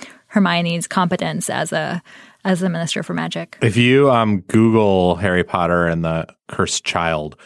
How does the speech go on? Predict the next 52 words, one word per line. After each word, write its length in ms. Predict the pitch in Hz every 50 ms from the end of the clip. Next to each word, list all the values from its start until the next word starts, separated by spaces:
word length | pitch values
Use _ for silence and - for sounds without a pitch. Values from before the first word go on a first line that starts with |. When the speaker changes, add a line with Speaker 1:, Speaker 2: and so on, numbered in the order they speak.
| - _ _
Speaker 2:
one 220 | 92 98 101 107
of 60 | 104
the 100 | 98 98
production 500 | - - 107 90 90 85 - - 92 85
photos 560 | - - 95 85 82 80 80 78 78 78 - -
from 340 | - - 90 80 82 85 82
the 60 | 76
play 720 | - - - 92 87 82 76 76 76 73 73 73 73 76 - _ - - _ _ _ _
is 440 | - 104 98 90 82 80 78 - -
them 420 | 92 90 85 82 82 80 78 78 - -
at 240 | - 87 85 85 -
that 240 | - 87 78 76 -
bookcase. 460 | - 82 - - - - 80 - -
So 120 | - - 98
you 80 | 90
can 140 | - 107 95
at 60 | 95
least 180 | 104 110 104 -
get 100 | 127 110
a 40 | 107
sense 220 | - 117 104 -
of, 120 | 110 87
like, 180 | 90 92 90 87
what 320 | 82 85 87 92 95 98 98
it 100 | 95 90
looks 320 | 87 90 87 - - -
like. 400 | 95 82 76 76 78 - - - _ - _ _ _ _ _ -
It 100 | 110 104
doesn't 260 | 120 123 117 113 113
explain 420 | 107 104 - - 135 117 107 104 98
how, 600 | 95 - 127 113 117 117 107 107 104 95 92 - - - - _ _ _ _ _ _
how 440 | - - 101 98 95 90 87 87
they 160 | 85 92 90 85
get 220 | 87 90 82 -
sucked 260 | - - 95 - -
into 220 | 113 117 98 80 78
it 80 | 76
or 120 | 76 73 73
whatever, 420 | 78 76 73 73 73 73 76 73 - - - _ _ _
but 280 | - 80 76 76 - -
at 80 | - -
the 60 | -
very 200 | 82 85 82 82
least, 480 | 78 78 78 73 - - - - - - _ _ _ _ _ _ _
you 120 | - 80 78
can 100 | 80 80
see 140 | - - 92
what 120 | 82 82
the 60 | - 92
bookcase 380 | 120 143 - 127 98 - -
looks 160 | 101 - -
like. 340 | - 92 92 95 - - -